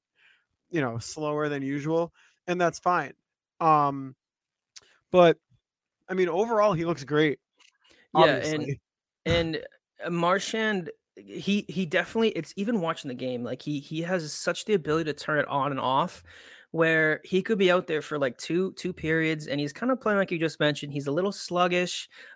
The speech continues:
Speaker 2: Uh, maybe he isn't, you know, he isn't going all the way into the board, into the corner to get the puck, or he might be,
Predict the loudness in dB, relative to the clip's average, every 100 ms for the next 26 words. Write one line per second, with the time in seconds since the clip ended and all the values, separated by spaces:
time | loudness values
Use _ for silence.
0 | -6 -2 -2 0 2 2 0 2 2 0
1 | -4 -6 -2 -2 -4 -4 0 0 0 0
2 | 0 4 2 2 0 -2 -4 -2 2 2
3 | 0 -4 -4 -6 -2 0 0 0 0 -2
4 | 0 4 4 4 -4 0 0 0 -6